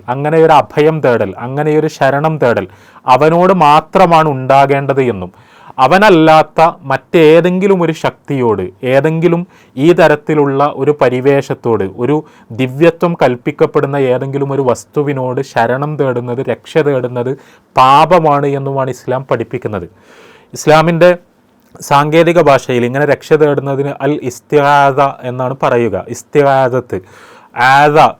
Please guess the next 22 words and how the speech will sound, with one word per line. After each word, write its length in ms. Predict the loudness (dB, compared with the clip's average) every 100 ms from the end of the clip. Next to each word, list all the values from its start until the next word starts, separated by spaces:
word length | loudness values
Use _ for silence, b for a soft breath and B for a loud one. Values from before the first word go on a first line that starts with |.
| -4
യഊദു 600 | -2 0 0 -2 -2 -4 -6
എന്ന 180 | -10 -2
അറബി 320 | 0 0 -2 -4
ഭാഷയിൽ 500 | -2 -2 -2 -2 -2 -2
പറഞ്ഞാൽ 360 | -4 -2 -6 -6 B B B B
നമ്മൾ 220 | -2 2 2 2 -2 -4
രക്ഷ 240 | -4 -2 -2
തേടി 340 | 2 4 2 0 -2
ചെന്നു, 340 | -2 -2 -6 -8
ചെല്ലുന്നു 580 | -4 -2 -2 -2 -4 -6 -6
എന്നാണ് 320 | -6 -4 -2 -2
അതിൻ്റെ 260 | -2 -2
അർത്ഥം. 420 | -2 -2 -4 -6 -6 b -16
മുഅവ്വിദത്തൈൻ 960 | -10 -8 -6 -4 -2 -4 -2 -2 -2 -6 _
എന്ന് 160 | -10 -4
പറഞ്ഞുകൊണ്ട് 460 | -2 -2 -4 -8 -6
പരിശുദ്ധ 360 | -6 -8 -8 -6
ഖുർആനിലെ 440 | -4 -6 -8 -8
രണ്ട് 260 | -8 -10 -14
സൂറത്തുകൾ 680 | -10 -8 -8 -6 -6 -6 -6 _ b b
പൊതുവിൽ 300 | -10 -4 -4
പണ്ഡിതന്മാർ 560 | -4 -6 -6 -6 -6